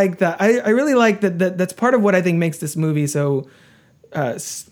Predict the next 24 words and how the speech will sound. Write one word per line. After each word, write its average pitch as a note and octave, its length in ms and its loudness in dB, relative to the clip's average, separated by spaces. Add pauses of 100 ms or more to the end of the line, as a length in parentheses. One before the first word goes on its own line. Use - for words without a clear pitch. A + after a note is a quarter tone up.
so F#3+ 320 0
memorable F3 460 0
in E3+ 120 2
that D#3 180 2
is E3 200 -2
that E3 320 -2
it F3 100 -2
tries G3 520 0
to F3 80 -2
create E3 400 0
its D3 160 -2
own D3 420 -2
mythology. D3 580 -2
Like, C3 240 -4
it, E3 120 -4 (240)
you G3 160 0
get A#3+ 180 2
it, A3+ 160 -2
it - 220 -6
sort G3+ 260 0
of E3+ 100 0
ham-handedly E3 720 -2
at D#3 140 -6
first, F3 380 -2